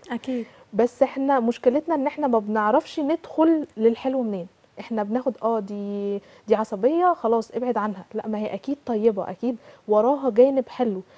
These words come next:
Speaker 2: فلازم إن أنا أدخل الجانب الحلو ده عشان أعرف إن أنا أهدي الدنيا
Speaker 1: إيه، ده اللي أنا
Speaker 2: وأتعامل.
Speaker 1: كنت عايزة أوصله في بداية الحلقة،
Speaker 2: مم.
Speaker 1: إن إحنا،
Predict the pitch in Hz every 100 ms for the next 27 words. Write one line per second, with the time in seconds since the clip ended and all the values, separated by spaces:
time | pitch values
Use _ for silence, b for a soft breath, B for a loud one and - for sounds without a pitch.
0 | b b 202 220 285 285 247 285 269 302
1 | 302 - 240 185 - 196 190 202 269 294
2 | 220 202 - 294 277 226 302 B B -
3 | - 285 - 277 277 - 220 240 - 226
4 | 226 208 240 240 214 214 202 262 277 285
5 | 226 208 220 254 233 - 262 247 202 220
6 | 240 220 - 196 214 196 202 247 269 -
7 | 277